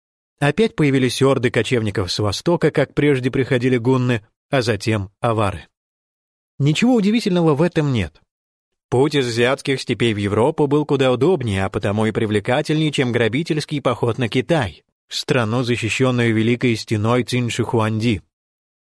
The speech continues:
К тому же за стеной кочевникам было готово дать отпор могущественное, хорошо организованное государство с крупными процветавшими городами,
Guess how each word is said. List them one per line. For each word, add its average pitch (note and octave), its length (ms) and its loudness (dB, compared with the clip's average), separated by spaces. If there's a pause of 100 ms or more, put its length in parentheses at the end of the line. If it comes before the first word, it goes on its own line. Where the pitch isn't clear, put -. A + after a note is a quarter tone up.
К - 100 -14
тому G#3 260 2
же G3 140 2
за D3+ 120 2
стеной F3 400 -2
кочевникам D3+ 640 0
было E3 280 4
готово D3+ 600 0
дать C3+ 300 0
отпор C3+ 400 2
могущественное, A2+ 960 0
хорошо - 420 0
организованное C#3+ 800 2
государство B2+ 800 -2
с - 100 -14
крупными C#3 460 0
процветавшими B2 720 -2
городами, A2+ 580 0